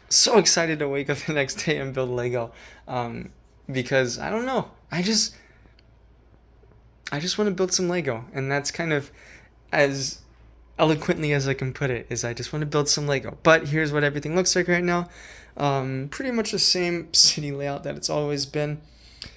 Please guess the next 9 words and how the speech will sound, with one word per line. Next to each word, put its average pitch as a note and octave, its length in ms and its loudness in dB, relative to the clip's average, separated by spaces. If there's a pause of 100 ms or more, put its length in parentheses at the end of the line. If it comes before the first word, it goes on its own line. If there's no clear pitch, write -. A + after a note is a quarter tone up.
(260)
Um, B2 560 -8
lots C#3+ 340 0
of C#3 60 -4
designs B2+ 400 -6
from B2 120 -14
Spin C#3+ 280 -2
J, D3+ 260 4
of C#3+ 160 -4
course, D3+ 440 -2